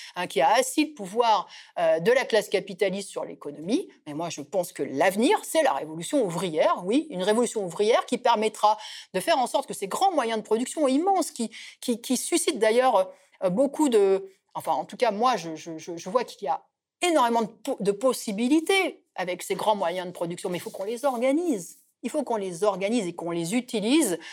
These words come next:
hein, encore une fois, euh, au service de l'ensemble de la population.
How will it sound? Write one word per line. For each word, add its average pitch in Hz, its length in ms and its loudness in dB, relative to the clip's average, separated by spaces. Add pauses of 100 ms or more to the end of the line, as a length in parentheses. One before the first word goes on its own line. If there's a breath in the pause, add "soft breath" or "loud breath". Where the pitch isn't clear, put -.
(220 loud breath)
hein, 180 140 0
encore 190 280 2
une 170 140 -4
fois, 262 420 4
euh, 170 240 0 (840)
au 262 100 6
service 226 460 0
de 196 100 -2
l'ensemble 208 380 2
de 214 40 6
la 196 100 2
population. 190 540 0